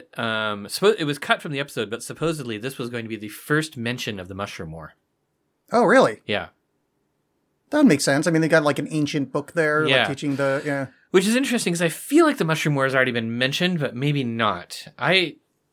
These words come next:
Speaker 1: I, in my free time, I've been watching season eight, and there's lots of Mushroom War stuff in
Speaker 2: I
Speaker 1: season
Speaker 2: don't
Speaker 1: eight.
Speaker 2: think the Mushroom War has been referenced yet.
Speaker 1: Okay.
Speaker 2: I'm not even sure if we've seen Ooh with the chunk taken out of it yet.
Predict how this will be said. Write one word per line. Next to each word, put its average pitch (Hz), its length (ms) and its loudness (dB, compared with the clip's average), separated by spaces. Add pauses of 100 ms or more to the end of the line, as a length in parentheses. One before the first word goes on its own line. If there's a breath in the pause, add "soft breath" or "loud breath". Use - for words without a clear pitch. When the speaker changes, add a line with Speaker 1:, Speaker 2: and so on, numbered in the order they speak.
Speaker 1:
I, 139 120 2
in 147 300 0
my 135 120 4
free 190 200 -2
time, 135 220 0
I've 110 120 -2
been 110 140 -8
watching 107 300 -2
season 101 300 -4
eight, 98 280 -8
and 92 120 -14
there's 98 200 -8
lots 98 220 -4
of 98 80 -10
Mushroom 95 280 -10
War 87 120 -8
stuff - 260 -14
in 185 60 4
Speaker 2:
I 240 60 8
Speaker 1:
season 294 140 4
Speaker 2:
don't 330 180 2
Speaker 1:
eight. - 40 -20
Speaker 2:
think 262 280 0
the 262 60 -2
Mushroom 214 340 -2
War 170 180 2
has 135 100 -4
been 143 240 0
referenced 135 440 -4
yet. 110 240 -12
Speaker 1:
Okay. 127 300 -4
Speaker 2:
I'm 247 120 6
not 330 140 4
even 302 160 4
sure 214 180 -2
if 185 100 -4
we've 170 100 -4
seen 185 300 -4
Ooh 175 160 2
with 170 200 -2
the 147 80 -2
chunk 208 320 -6
taken 131 240 -6
out 117 140 -10
of - 60 -12
it 131 80 -10
yet. 120 180 -12